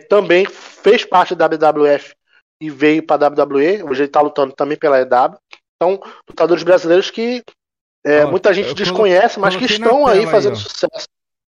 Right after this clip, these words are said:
Speaker 2: Quem
Speaker 1: Mas
Speaker 2: é o
Speaker 1: que estão
Speaker 2: Michel
Speaker 1: fazendo
Speaker 2: Serdan aí,
Speaker 1: sucesso
Speaker 2: ó?
Speaker 1: hoje.
Speaker 2: Não, você não lembra
Speaker 1: Mas
Speaker 2: desse
Speaker 1: que estão
Speaker 2: cara?
Speaker 1: fazendo sucesso.
Speaker 2: Michel Serdan?
Speaker 1: Esse cara, esse cara foi um, foi um dos percussores aqui,
Speaker 2: Eu
Speaker 1: ah,
Speaker 2: lembro
Speaker 1: no
Speaker 2: dele,
Speaker 1: país
Speaker 2: né?
Speaker 1: da, da luta livre.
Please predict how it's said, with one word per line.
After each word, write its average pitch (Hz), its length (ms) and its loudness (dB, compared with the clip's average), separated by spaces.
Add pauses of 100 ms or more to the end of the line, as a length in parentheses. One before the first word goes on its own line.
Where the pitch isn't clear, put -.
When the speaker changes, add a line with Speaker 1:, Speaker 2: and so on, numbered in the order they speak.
(120)
Speaker 2:
Quem 170 100 -8
Speaker 1:
Mas 185 100 -4
Speaker 2:
é - 40 -6
o - 20 -10
Speaker 1:
que 202 60 -4
estão 190 160 -2
Speaker 2:
Michel 226 120 0
Speaker 1:
fazendo 170 280 -2
Speaker 2:
Serdan 151 180 -6
aí, 143 80 -8
Speaker 1:
sucesso 135 300 -6
Speaker 2:
ó? - 20 -4
Speaker 1:
hoje. 147 220 -6 (720)
Speaker 2:
Não, 156 260 -8
você 160 80 -10
não 214 220 -8
lembra 196 160 -8
Speaker 1:
Mas 185 80 -8
Speaker 2:
desse - 60 -8
Speaker 1:
que - 80 -10
estão 190 180 -4
Speaker 2:
cara? 214 140 2
Speaker 1:
fazendo 196 140 -2
sucesso. - 540 -6 (400)
Speaker 2:
Michel 165 220 -12 (100)
Serdan? 160 440 -10 (100)
Speaker 1:
Esse 202 260 0
cara, - 400 -4 (680)
esse 165 240 -2
cara 185 260 4
foi 190 160 -2
um, 190 140 0
foi 180 220 0
um 190 80 0
dos 185 160 -10
percussores 185 760 0
aqui, 160 400 -6 (480)
Speaker 2:
Eu 127 140 -8
Speaker 1:
ah, 131 220 4
Speaker 2:
lembro 127 80 -2
Speaker 1:
no 180 40 -2
Speaker 2:
dele, 175 100 -4
Speaker 1:
país 143 380 0
Speaker 2:
né? 160 60 -16
Speaker 1:
da, 160 200 2
da 151 120 0
luta 160 200 -2
livre. 117 320 -8